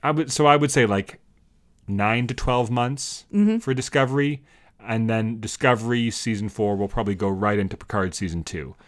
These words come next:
Speaker 2: Hmm.
Speaker 1: The only question for me is whether we get Lower Decks season two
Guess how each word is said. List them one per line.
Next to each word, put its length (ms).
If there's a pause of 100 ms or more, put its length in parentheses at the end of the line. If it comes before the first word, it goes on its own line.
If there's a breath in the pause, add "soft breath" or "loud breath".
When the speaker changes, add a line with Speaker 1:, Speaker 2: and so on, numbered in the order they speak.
(100)
Speaker 2:
Hmm. 120
Speaker 1:
The 60
only 140
question 340
for 100
me 100
is 140
whether 220
we 100
get 220
Lower 240
Decks 300
season 240
two 420